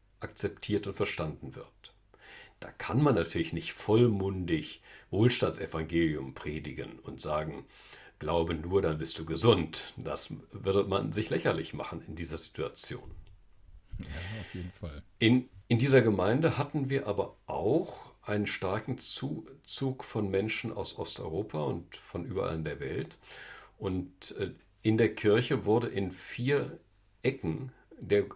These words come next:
Speaker 1: die Predigt übersetzt. Ins Ungarische, ins Rumänische, ins Englische und, ähm, irgendwas gab es noch. Äh, wir, wir haben, ja, natürlich Polnisch.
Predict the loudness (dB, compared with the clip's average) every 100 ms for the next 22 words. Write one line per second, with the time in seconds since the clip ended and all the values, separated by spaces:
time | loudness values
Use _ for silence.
0 | -6 -6 -2 0 0 -2 -4 0 2 4
1 | 0 -2 -10 -8 -10 0 2 4 4 4
2 | 4 0 0 2 4 4 2 -4 -8 -10
3 | -6 0 0 0 -4 -2 0 0 -2 -10
4 | -8 -6 -4 -4 -6 -2 -4 -4 -16 -20
5 | -20 -20 -20 -20 _ 0 2 0 -4 _
6 | -12 -12 -14 -14 -8 -8 -8 -12 -18 _
7 | _ _ _ _ -20 -20 -20 _ -10 -6
8 | -4 -2 -2 -2 -4 -4 -2 0 0 -2
9 | -20 -20 -20 -20 -20 -12 -4 -2 -4 -10
10 | _ _ -16 -14 -14 -16 -14 0 2 2
11 | -2 _ -12 -2 -2 0 0 0 -2 -4
12 | -6 _ _ _ _ _ _ _ _ -20
13 | _ _ -10 0 2 2 -2 2 6 6
14 | 4 -4